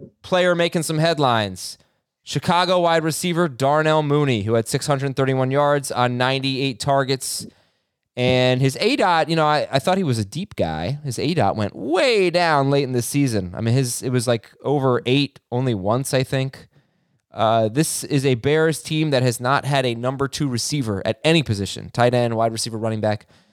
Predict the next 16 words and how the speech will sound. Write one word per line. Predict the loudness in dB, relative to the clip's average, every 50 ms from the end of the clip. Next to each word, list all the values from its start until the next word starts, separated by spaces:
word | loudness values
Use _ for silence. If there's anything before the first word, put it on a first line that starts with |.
| _ _ _ _ -4
with | -4 -2
more | 0 0 2 2
than | 0 -2 -2 -2
eight | 0 0 0 2
hundred | 0 0 0 -2 -2 -6
and | -6 -4
twenty-one | -2 -2 0 0 0 -2 0
yards | 0 0 2 2 2 0 0 -4
since | -6 -6 -6 -8 -8
two | -12 -6 -4 -4 -4
thousand | -2 0 2 2 4 2 2 0 -4 -6 -6
fourteen. | -10 -4 -2 -2 -2 -2 _ _ -10 -6 -6 -4 -4 -6 -6 -8 -12 -16 -16
This | -12 -8 -4
has | -4 -4 -2
not | -2 -2 0 2 4 4 4 2 0 _ -2
been | 2 2 4 2 2 -2 -6 -8 -10 -12